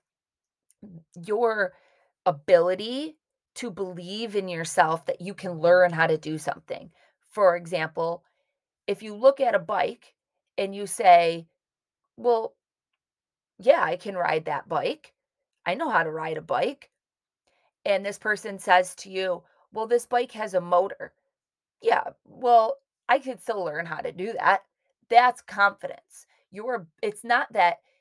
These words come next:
going in saying, "Yes, I know how to do that." It's your belief that you can learn how to ride this new bike with the motor, even though you've never done it before. And if you're trying to be perfect, you wanna hop on that bike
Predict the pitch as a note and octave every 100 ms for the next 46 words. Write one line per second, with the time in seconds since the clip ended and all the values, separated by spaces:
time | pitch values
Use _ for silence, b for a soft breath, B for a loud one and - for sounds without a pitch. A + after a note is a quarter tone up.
0 | _ _ _ _ _ E3+ G#3+ G3+ G#3 G#3+
1 | G3+ F3+ F3 F#3+ - D3+ D#3+ E3+ G3+ F3+
2 | D3+ D#3 E3 D#3+ D#3+ - F#3+ - G#3 G#3
3 | F#3+ D#3+ _ _ _ E3 G3 F3 F#3+ C#4+
4 | C4+ - D#3+ F3 G3+ A#3 F#3+ F3+ F3+ F3+
5 | F3+ F3+ - F#3+ G#3 A3+ G3+ F3+ F3 F#3
6 | G3+ E3 D#3 - E3+ D#3+ F#3 G3+ - F3
7 | E3+ F3 G#3+ A#3+ - - G3 F3+ F#3+ F#3
8 | F#3 E3+ E3+ E3+ F3 A3 B3 - D#3+ -
9 | - - _ _ _ _ _ _ _ _
10 | _ _ _ _ _ _ _ _ _ _
11 | _ _ _ _ _ - A3 G3+ G3 -
12 | G3+ - G#3+ A3 G#3+ G3 F#3 E3 - -
13 | - D#4 D#4+ - F3+ F3+ G3 A3+ B3 A3
14 | F3+ G#3 G#3 A3 G3+ F3+ - A#3+ A3 G#3+
15 | -